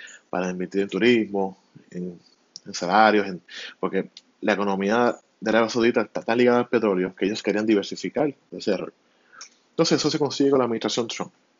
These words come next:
Pero hubo un problema. Que hay reglas, <laughs> aunque no lo crean, hay reglas para una persona o un negocio o una corporación poder,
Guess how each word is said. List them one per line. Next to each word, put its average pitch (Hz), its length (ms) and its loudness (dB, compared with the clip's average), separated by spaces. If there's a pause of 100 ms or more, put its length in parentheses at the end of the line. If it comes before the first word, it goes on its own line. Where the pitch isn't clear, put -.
(240)
Pero 101 180 0
hubo 127 100 4
un 143 80 2
problema. 190 380 4 (1600)
Que - 500 2 (140)
hay 120 180 2
reglas, 123 880 2
<laughs> - 60 -20
aunque 101 240 -4
no 101 80 -2
lo 123 120 4
crean, 98 320 -2 (440)
hay 113 200 4
reglas 110 500 2
para 101 220 0
una 104 160 0
persona 113 440 0
o 104 120 -4
un 104 140 0
negocio 107 420 2
o 104 40 4
una 101 140 0
corporación 113 500 0
poder, 101 500 0